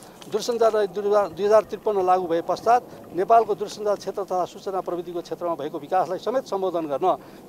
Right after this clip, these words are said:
यस क्षेत्रका सम्बद्ध निकायहरूको भनेको सञ्चार सूचना प्रविधि मन्त्रालय र नेपाल दूरसञ्चार प्राधिकरण लगायतका निकायहरूको पुनर्संरचना गर्दै नियामकीय क्षमता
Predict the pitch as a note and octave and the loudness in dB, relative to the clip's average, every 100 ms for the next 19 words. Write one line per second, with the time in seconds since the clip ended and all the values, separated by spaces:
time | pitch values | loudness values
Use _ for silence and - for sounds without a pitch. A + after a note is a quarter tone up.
0 | G#3 A3+ - G3 G3 F3 C#3 G3 A3 B3+ | 0 0 0 -4 -2 -2 -2 -2 2 2
1 | A#3+ A3 G#3 G#3 F#3 E3+ D#3+ C3 C3+ D3 | 2 0 0 2 2 0 -2 -8 -10 -8
2 | A3+ F3+ E3 E3+ D3 - - F3 D#3 D3+ | -6 -6 0 0 -2 -8 -14 -10 -8 -6
3 | D3 C#3 C3+ C3 F3 E3+ A3 A#3+ - - | -8 -10 -12 -6 -2 0 0 -4 -12 -20
4 | - C3 G3+ E3+ E3+ E3+ E3 D#3+ D3+ D3+ | -6 4 6 6 2 2 2 -4 -6 -4
5 | D3 D3+ D3+ F3+ F#3+ B2+ - - - - | -2 0 0 2 2 2 -6 -20 -20 0
6 | D3+ A3 A#3+ A#3 G#3+ F#3 F3+ D3+ C3 F#3 | 6 10 10 10 2 2 0 0 0 -2
7 | F#3 - - - - G#3+ B3 A3 G3 F#3+ | -2 -4 -18 -20 -10 -2 -2 0 -2 -4
8 | E3+ E3+ A#3 F3 C#3 F3 C#3 - - - | -2 -2 0 -2 2 2 2 -4 -20 -20
9 | - D#3 F#3+ A3+ A3 A#3 B3+ B3 A3+ - | -16 -4 -2 4 4 6 4 4 0 0
10 | G3 G3+ G#3+ | -2 2 2